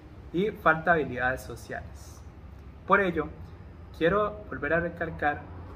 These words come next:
que el ejercicio es una herramienta súper importante para combatir el estrés, y no solo este, también situaciones de ansiedad.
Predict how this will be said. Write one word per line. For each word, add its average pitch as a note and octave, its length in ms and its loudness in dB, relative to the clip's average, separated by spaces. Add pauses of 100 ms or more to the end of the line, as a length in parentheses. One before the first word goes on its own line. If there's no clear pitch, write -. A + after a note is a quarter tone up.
(260)
que D3 100 2
el C#3 120 2
ejercicio F#3+ 520 -2
es - 260 -2 (400)
una F3+ 140 0
herramienta E3 640 2
súper E3 420 -4
importante C#3+ 720 -4 (320)
para C3 220 0
combatir B2+ 600 -6 (140)
el C3 80 -6
estrés, B2+ 520 -10 (120)
y - 20 -14
no B2 140 -12
solo C#3+ 260 0
este, F#3 340 0 (380)
también C#3 340 -4
situaciones D3 600 -8
de C3 60 -8
ansiedad. - 360 -12